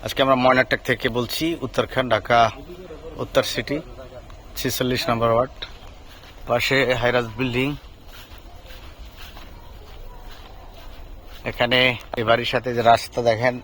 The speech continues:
স্ট্যান্ডার্ড, মেইন রাস্তা থেকে মাত্র দুই প্লট ভিতরে, সাড়ে তিন কাঠা জমি। এই জমিটা বিক্রি হবে, দেখতে পাচ্ছেন,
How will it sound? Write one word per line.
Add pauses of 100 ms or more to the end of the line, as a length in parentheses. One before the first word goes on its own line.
(120)
স্ট্যান্ডার্ড, (600)
মেইন
রাস্তা
থেকে
মাত্র
দুই
প্লট (100)
ভিতরে, (640)
সাড়ে
তিন
কাঠা
জমি। (1900)
এই
জমিটা
বিক্রি
হবে,
দেখতে
পাচ্ছেন,